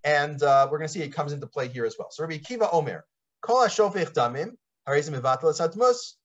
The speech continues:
shenemar shofech dam ha'adam, ba'adam damo yishafech. Continuation, ki b'tzelem elokim asai sa'adam. Whoever spills blood, meaning whoever kills another person, uh, diminishes the divine image.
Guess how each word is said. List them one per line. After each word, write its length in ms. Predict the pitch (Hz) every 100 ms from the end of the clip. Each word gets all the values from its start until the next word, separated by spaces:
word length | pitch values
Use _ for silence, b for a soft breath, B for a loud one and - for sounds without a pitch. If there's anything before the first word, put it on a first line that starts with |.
| _ _ -
shenemar 340 | 165 240 208 127
shofech 340 | 127 160 160
dam 140 | 175
ha'adam, 340 | 175 196 247 202
ba'adam 320 | 143 156 160
damo 140 | 170
yishafech. 460 | 165 160 - 127 131 - _ _ _ _ _ _ - 120 _
Continuation, 640 | 135 127 156 196 196 143 139
ki 140 | 160
b'tzelem 280 | 151 151 143
elokim 240 | 131 139
asai 260 | 113 120 110
sa'adam. 300 | 107 95 - _ _ -
Whoever 260 | 247 226
spills 420 | - - 202 180
blood, 280 | 131 123 123
meaning 160 | 151 143
whoever 220 | 175 151
kills 460 | - - 104 165 127
another 280 | 123 127
person, 500 | 127 92 - 135 180 - _ _ _
uh, 160 | 135 147 - 123 -
diminishes 920 | 160 208 277 220 - 151 151 196 - _
the 80 | -
divine 320 | 151 156 165
image. 460 | 160 120 - - -